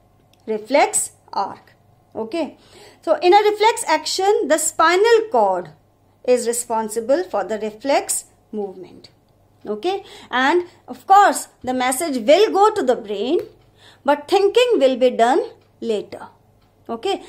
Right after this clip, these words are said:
Suppose you touch a hot plate, the s-, reflex action is dropping the plate. And when you drop the plate,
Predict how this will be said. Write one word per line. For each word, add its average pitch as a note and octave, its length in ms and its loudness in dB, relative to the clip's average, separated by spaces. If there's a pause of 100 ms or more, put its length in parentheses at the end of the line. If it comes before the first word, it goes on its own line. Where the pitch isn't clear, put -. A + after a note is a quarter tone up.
(120)
Suppose E4+ 440 0
you F#4+ 100 -2
touch F4 240 0
a F4 100 2
hot E4 260 -2
plate, F4 380 -2 (260)
the D#4+ 320 4 (400)
s-, - 200 -10 (120)
reflex F4+ 540 0
action C#4 420 -2
is G4 220 -2 (180)
dropping C#4+ 460 2
the A3+ 100 -2
plate. - 440 -16 (520)
And D4 220 0
when F#4 160 4
you A#4 140 2
drop F#4 260 2
the A4+ 180 2
plate, G4 440 -2